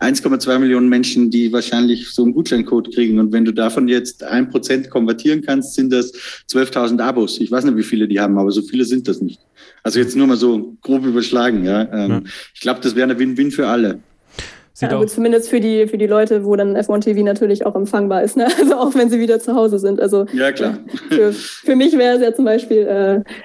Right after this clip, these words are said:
Speaker 3: ja, schwierig geworden. <laughs>
Speaker 2: Na ja, gut,
Speaker 1: Kann
Speaker 2: aber
Speaker 1: natürlich auch sein, dann, wenn du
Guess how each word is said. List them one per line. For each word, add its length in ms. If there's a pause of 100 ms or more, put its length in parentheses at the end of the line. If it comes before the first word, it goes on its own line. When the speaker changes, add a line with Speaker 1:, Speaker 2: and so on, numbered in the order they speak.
(160)
Speaker 3:
ja, 240
schwierig 440
geworden. 480 (100)
<laughs> 80
Speaker 2:
Na 140
ja, 40
gut, 120
Speaker 1:
Kann 80
Speaker 2:
aber 80
Speaker 1:
natürlich 360
auch 120
sein, 260
dann, 220
wenn 200
du 400